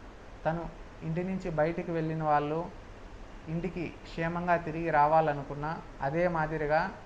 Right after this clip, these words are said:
తను ఏ కార్యం దాల్చినా ఆ కార్యంలో తను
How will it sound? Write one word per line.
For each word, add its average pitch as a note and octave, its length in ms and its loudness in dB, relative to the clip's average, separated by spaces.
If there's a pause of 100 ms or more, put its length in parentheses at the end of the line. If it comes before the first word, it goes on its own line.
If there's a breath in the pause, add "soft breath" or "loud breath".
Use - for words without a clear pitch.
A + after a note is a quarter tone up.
(720)
తను F#3 280 4 (180)
ఏ E3+ 160 2
కార్యం F#3 480 6
దాల్చినా E3+ 540 4 (240)
ఆ D3+ 100 6
కార్యంలో F3 720 4 (320)
తను E3+ 400 -4